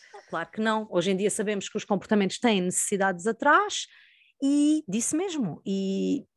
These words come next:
e fico triste de ver que as pessoas não se querem atualizar, informar, porque há outros sítios. E depois terminei com, e foi aqui que foi igual a, a essa outra pessoa que já foi há mais tempo, também já não me lembro bem, que era, No entanto, estou aberta, se tiver,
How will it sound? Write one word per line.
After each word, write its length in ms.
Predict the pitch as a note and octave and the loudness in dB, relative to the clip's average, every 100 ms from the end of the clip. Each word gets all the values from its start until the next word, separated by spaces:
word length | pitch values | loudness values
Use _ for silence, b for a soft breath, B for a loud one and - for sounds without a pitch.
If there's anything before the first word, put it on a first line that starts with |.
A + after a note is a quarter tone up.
| _ | _
e 60 | - | -6
fico 260 | - A3+ | -2 -2
triste 400 | - A#3 B3+ - | 0 2 2 0
de 60 | A3 | -2
ver 140 | C4 | -2
que 80 | - | -2
as 100 | C#4 | -4
pessoas 280 | - C#4 A#3+ | -2 2 2
não 120 | A3+ | 2
se 100 | A#3 | 0
querem 440 | - A#3+ G#3+ G3+ - _ | 2 2 2 -2 -6 _
atualizar, 880 | D#3+ - F#3+ E3 D3 B3+ C#4+ C#4+ C#4 C#4+ C#4 C#4 B3+ - | -8 -2 -2 0 4 8 10 8 8 6 4 4 2 0
informar, 760 | G#3+ - F#3+ F#3+ B3+ D4+ D4 C#4+ | -4 -4 -2 6 8 8 6 2
porque 300 | A#3+ - - | -4 -8 2
há 160 | B3 C#4+ | 6 8
outros 240 | D4 C4+ | 6 0
sítios. 280 | - A3+ - b b | -4 -4 -8 b b
E 60 | |
depois 240 | D#3+ F#3+ - | 4 4 4
terminei 500 | - G3 G3+ G#3 G#3 | 2 2 4 2 -2
com, 320 | - E3+ C#3 B2 | 2 2 2 -2
e 60 | D3+ | -12
foi 200 | - D#3 | -6 -8
aqui 180 | - E3+ | -6 -8
que 80 | |
foi 180 | - E3 | -2 0
igual 300 | E3 D#3 D3+ | 0 2 2
a, 360 | D3 C#3+ D3 - | 2 0 -4 -6
a 100 | - | -4
essa 180 | C#3+ - | -2 -2
outra 180 | C#3 - | -4 -6
pessoa 160 | - C#3+ | -12 -6
que 40 | |
já 60 | C#3 | -2
foi 120 | D3 | 2
há 40 | |
mais 160 | C#3 C#3 | 2 2
tempo, 140 | C#3+ | -2
também 140 | - D3 | -4 -2
já 80 | C#3+ | 0
não 80 | C#3 | 0
me 60 | |
lembro 160 | C3+ C3+ | -2 -2
bem, 120 | B2 | -4
que 100 | - | 0
era, 180 | B2+ A#2 b b b b b b b | 0 -2 b b b b b b b
No 120 | B3+ | 4
entanto, 420 | D#4+ - C4 F#3+ - | 4 6 4 4 -2
estou 320 | - C#4+ B3+ | 2 8 8
aberta, 580 | G3+ F3+ E3+ - F3 F#3+ | 8 4 2 0 0 0
se 140 | - | -6
tiver, 640 | - A#3+ B3+ A#3+ G3 E3+ | -4 2 4 6 4 0